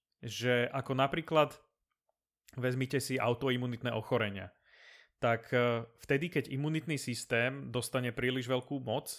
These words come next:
a dotiahne sa do extrému, tak začne útočiť už aj na zdravé tkanivo, na zdravé orgány, začne byť príliš, príliš ochranársky a začne nás ochraňovať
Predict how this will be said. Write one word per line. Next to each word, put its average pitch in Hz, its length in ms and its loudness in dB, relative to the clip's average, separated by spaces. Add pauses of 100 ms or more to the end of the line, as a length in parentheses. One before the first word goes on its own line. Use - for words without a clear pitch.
(520)
a 117 320 6
dotiahne 123 400 0
sa 127 160 -6
do 113 160 2
extrému, 139 560 -2 (400)
tak 113 160 0
začne 131 640 0 (340)
útočiť 143 800 -2
už 131 160 -6
aj 123 160 0
na 117 160 0
zdravé 123 400 4
tkanivo, 120 400 -4
na 113 160 -2
zdravé 123 320 6
orgány, 113 640 0 (320)
začne 135 640 0 (240)
byť 123 640 -6
príliš, 131 800 -2
príliš 131 400 -2
ochranársky 127 1120 -2 (720)
a 139 80 0
začne 135 800 0
nás 127 320 -2
ochraňovať 123 960 0